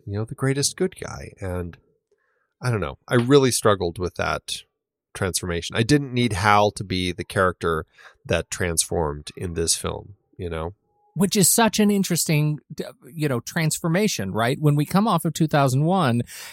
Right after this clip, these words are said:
Speaker 2: and some of the most interesting analysis concludes that the most human character in that movie is Hal, the computer. Here we have Hal, the computer, the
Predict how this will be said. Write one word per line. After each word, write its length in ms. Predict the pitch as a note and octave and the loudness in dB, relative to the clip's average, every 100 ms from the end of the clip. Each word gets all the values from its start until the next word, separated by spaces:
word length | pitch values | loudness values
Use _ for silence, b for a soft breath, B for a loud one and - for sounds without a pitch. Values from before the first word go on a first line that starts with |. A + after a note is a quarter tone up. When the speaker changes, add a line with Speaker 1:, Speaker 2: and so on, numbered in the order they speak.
| B | B
Speaker 2:
and 360 | C3+ B2+ B2+ - - | 0 2 2 0 0
some 220 | F3 D#3 | 2 2
of 100 | C3 | 2
the 80 | C#3 | 2
most 260 | C#3 - | 2 2
interesting 840 | D#3 D#3 C#3+ - C3+ B2 B2 - - | 0 2 0 0 2 2 0 -6 -8
analysis 840 | B2+ C3 C#3+ E3+ B2+ B2+ A2+ - - | 0 2 2 2 2 2 0 -2 -6
concludes 680 | - C3+ - C#3 C3 A#2+ A2+ | 0 0 2 2 2 0 -2
that 200 | B2+ - | -2 -2
the 80 | C3 | 0
most 320 | C3 A#2+ - | 0 0 -2
human 240 | C#3+ B2 A2 | -2 0 0
character 440 | C#3 C#3+ - B2 | 0 0 0 0
in 100 | A2 | 2
that 160 | G#2+ B2 | 2 2
movie 380 | C#3+ C3+ A2+ | 2 2 0
is 500 | - B2 B2 A#2+ - - | 0 2 4 4 0 -6
Hal, 520 | - E3 D#3 F#2+ G2 - | -2 0 2 2 -2 -4
the 180 | G#2+ G#2 | -4 -2
computer. 640 | A#2 - F3 C#3+ F#2+ F#2+ B B B | -2 -2 0 2 2 -2 B B B
Here 320 | - F#3 A#3 | -6 0 2
we 200 | F#3+ C3 | 2 2
have 240 | A#2 A#2+ G#2 | 2 2 0
Hal, 260 | C#3 D#3+ | 0 0
the 100 | D3+ | 0
computer, 560 | - C3 - G3 A#2 G#2+ | 0 -2 0 0 2 0
the 400 | A2 C3+ B2+ C3+ | 0 2 2 0